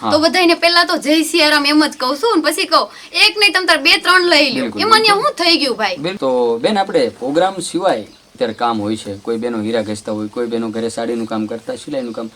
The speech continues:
Speaker 1: તો તમે પણ કંઈક સાઈડમાં કામ કરતા હશો?
Speaker 2: મેં ભાઈ મજૂરી કામ છે, બીજું કાંઈ કામ નથી કર્યું.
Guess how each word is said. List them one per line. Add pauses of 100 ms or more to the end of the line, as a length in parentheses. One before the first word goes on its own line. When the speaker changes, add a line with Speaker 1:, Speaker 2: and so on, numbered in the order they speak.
(320)
Speaker 1:
તો
તમે
પણ
કંઈક
સાઈડમાં
કામ
કરતા
હશો? (560)
Speaker 2:
મેં
ભાઈ
મજૂરી
કામ
છે,
બીજું
કાંઈ
કામ
નથી
કર્યું.